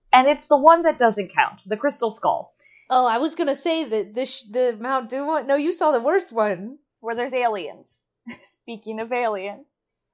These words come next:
Speaker 1: Uh, and what happens in that movie at, at a point is young, uh, young Indy flails his whip, whips it,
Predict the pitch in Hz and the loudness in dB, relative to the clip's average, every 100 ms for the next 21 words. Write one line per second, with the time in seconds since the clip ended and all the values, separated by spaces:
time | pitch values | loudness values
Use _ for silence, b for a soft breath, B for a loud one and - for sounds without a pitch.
0 | _ _ - 233 220 208 202 269 269 247 | _ _ -2 0 2 -2 -4 -6 -6 -8
1 | - 294 349 392 403 330 285 277 240 247 | -12 -6 -4 -4 -6 -12 -2 -2 -2 -12
2 | 240 233 - 202 196 - 208 214 214 247 | -12 -16 -10 -10 -10 -10 -12 -12 -10 -10
3 | 220 220 196 220 247 262 269 - _ _ | -10 -12 -12 -4 -2 -2 -10 -20 _ _
4 | _ _ _ _ _ - 180 - 254 294 | _ _ _ _ _ -10 -10 -6 -4 -6
5 | - 262 226 226 226 - _ _ _ _ | -6 -10 -8 -12 -16 -20 _ _ _ _
6 | _ - 269 285 277 247 214 226 208 _ | _ -6 -2 -2 -4 -10 -4 -4 -6 _
7 | _ _ - 269 - - 208 | _ _ -8 -6 -6 -8 -8